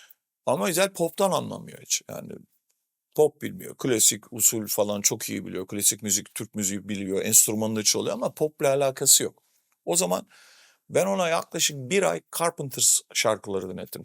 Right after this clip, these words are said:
Carpenters'ın solisti de müthiş bir solisttir. Acayip davulcu bir kadındır, müthiş. Her gün evde bir s-, e, şey,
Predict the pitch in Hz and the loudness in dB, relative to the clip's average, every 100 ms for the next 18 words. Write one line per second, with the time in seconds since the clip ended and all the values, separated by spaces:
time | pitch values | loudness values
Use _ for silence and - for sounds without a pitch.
0 | - - - 110 - 110 - 104 - 107 | -6 -8 -8 -14 -8 -2 0 0 -2 -2
1 | 104 - 110 110 - - - - 87 - | 2 2 0 -4 2 2 4 0 -2 -6
2 | - - - 98 101 95 - 98 98 98 | -6 -6 -10 -8 -8 -6 -4 -2 -2 -4
3 | 98 92 92 - - 92 - 196 - - | -6 -10 -10 -16 -16 -16 -12 -6 -6 -8
4 | _ - _ - - - _ 160 214 220 | _ -20 _ -20 -20 -20 _ 2 4 4
5 | 190 190 196 185 180 175 208 175 - - | 2 2 2 2 0 2 4 6 4 4
6 | 156 151 143 - 160 196 | 4 4 4 4 2 -2